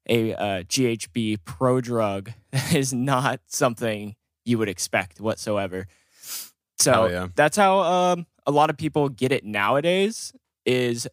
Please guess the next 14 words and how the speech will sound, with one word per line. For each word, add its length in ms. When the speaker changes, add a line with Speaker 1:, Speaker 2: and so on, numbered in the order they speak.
Speaker 1:
through 560
G 220
B 180
L 340
or, 520
uh, 260
what 180
is, 160
what 160
is 100
the 120
other 180
one, 220
Micah? 400